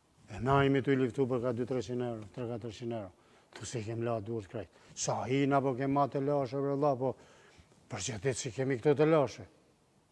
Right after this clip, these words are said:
Që dy, tri vjet, po dash me hec pak me ekonomi. Jo me,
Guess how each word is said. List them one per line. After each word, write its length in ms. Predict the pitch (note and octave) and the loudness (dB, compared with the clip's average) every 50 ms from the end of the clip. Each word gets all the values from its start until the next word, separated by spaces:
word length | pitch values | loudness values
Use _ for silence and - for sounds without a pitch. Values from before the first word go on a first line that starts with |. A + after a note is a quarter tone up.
| _ - - | _ -16 -12
Që 140 | A2+ G2+ - | -12 -8 -6
dy, 80 | B2+ - - | -6 -6 -4
tri 180 | A#2+ A#2 A#2+ A2 | -4 -4 -2 0
vjet, 280 | A#2+ C3 C3 B2 - - - - - - | 2 4 4 2 2 -2 -14 -18 -12 -10
po 60 | A#2 | -6
dash 320 | G2 C3 B2+ A#2 G2+ - A2 | -4 -2 -2 -2 -2 -4 -8
me 80 | A2 | -6
hec 300 | G#2+ B2 C#3+ D3+ C#3+ - B2+ | 2 6 6 6 6 6 2
pak 180 | D#3 D3+ C3+ | 0 0 0
me 120 | D3+ D3+ D3 | 0 -2 -4
ekonomi. 400 | C#3 D3 D3 C#3+ C#3 C3 A2+ - - - - - - | -4 -4 -4 -4 -4 -4 -6 -6 -10 -20 -20 -16 -14
Jo 140 | A2+ G#2 A2 | -10 -8 -6
me, 140 | A#2+ A#2+ | -4 -4